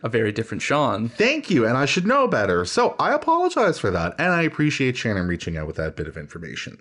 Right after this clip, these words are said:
Speaker 1: Absolutely.
Speaker 2: So, yeah, we love it. We love being corrected. You know, we love making good on these things.
Speaker 1: Yes, we do. And
Speaker 2: Yeah.
Speaker 1: one more oopsie poopsie. In Argentina, it's not called Casa Rosa. Or, sorry, it's not called Palace Rosa. It's called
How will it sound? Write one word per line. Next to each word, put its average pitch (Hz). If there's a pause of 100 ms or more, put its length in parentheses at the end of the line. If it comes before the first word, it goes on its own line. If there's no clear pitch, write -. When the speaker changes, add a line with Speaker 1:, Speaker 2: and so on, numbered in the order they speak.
(120)
Speaker 1:
Absolutely. 113
Speaker 2:
So, -
yeah, 101
we 98
love 98
it. 113
We 104
love 80
being 85
corrected. 107
You 117
know, 101
we 123
love 143
making 151
good 175
on 107
these 85
things. -
Speaker 1:
Yes, 117
we 120
do. 127
And 123
Speaker 2:
Yeah. 190
Speaker 1:
one 139
more 143
oopsie 113
poopsie. 107 (420)
In 117
Argentina, 117
it's -
not 110
called 107 (260)
Casa 101
Rosa. -
Or, 117
sorry, 110
it's -
not 107
called 104
Palace 180
Rosa. 113
It's -
called -